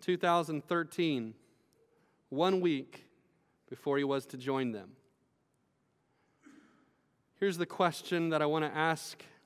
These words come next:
you to think about today as we study the story of Stephen, the first Christian martyr.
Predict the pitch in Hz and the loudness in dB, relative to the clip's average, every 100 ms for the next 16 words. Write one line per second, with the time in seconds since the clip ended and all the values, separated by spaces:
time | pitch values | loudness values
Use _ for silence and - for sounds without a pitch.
0 | _ - 147 135 170 165 165 156 156 - | _ -8 -6 -6 -4 -2 0 2 0 -2
1 | 143 143 139 139 143 135 - 147 143 139 | -2 -2 0 -2 -6 -12 -6 -2 -2 -2
2 | 139 139 139 - 147 139 135 127 117 - | -6 -10 -14 -10 -4 -2 -2 -4 -8 -12
3 | - 139 127 117 110 _ _ _ _ _ | -6 -4 -4 -10 -14 _ _ _ _ _
4 | _ _ _ _ _ _ _ _ - - | _ _ _ _ _ _ _ _ -12 -4
5 | 143 - - 147 139 - 131 123 123 98 | -4 -4 -6 -6 -6 -6 -4 -4 -4 -6
6 | 82 | -12